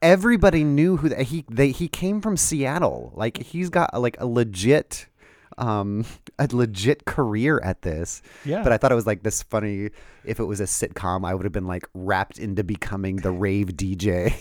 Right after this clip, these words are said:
Speaker 1: <laughs> because I said the wrong thing to the guy. But
Speaker 2: <laughs> You can check him out at freddy todd dot com.
Speaker 1: Oh, can you? Wow.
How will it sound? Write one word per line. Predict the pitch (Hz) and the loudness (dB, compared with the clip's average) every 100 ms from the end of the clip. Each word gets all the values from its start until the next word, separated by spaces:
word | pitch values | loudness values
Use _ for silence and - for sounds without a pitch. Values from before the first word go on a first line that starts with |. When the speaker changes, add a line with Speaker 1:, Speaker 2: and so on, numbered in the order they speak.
| - | -6
Speaker 1:
<laughs> | - | -12
because | - - - - - | -10 -8 -8 -8 -6
I | 123 _ _ _ 127 _ - - - 147 | -6 _ _ _ -14 _ -16 -14 -12 -12
said | - - 131 113 | -6 0 0 2
the | 107 | -2
wrong | 98 95 95 | -2 -2 -2
thing | 95 98 92 90 | -6 -6 -6 -6
to | 92 | -4
the | 87 | -2
guy. | 87 90 87 87 104 | -2 -2 -2 -2 -4
But | 87 87 | -4 -12
Speaker 2:
<laughs> | - - _ | -16 -20 _
You | - 117 | -6 -4
can | 98 92 | -2 -4
check | - - | -4 -2
him | 123 | 4
out | 123 127 | 6 6
at | 104 - | 2 -4
freddy | - 196 175 135 | -10 -4 0 0
todd | - 131 127 117 | 2 2 2 -2
dot | 110 113 | -6 -8
com. | - 117 - - - - | -14 -16 -16 -20 -20 -6
Speaker 1:
Oh, | 101 | -2
can | 95 98 92 | 0 0 0
you? | 101 107 71 69 | -2 -4 -8 -10
Wow. | 73 76 76 78 | -8 -6 -6 -8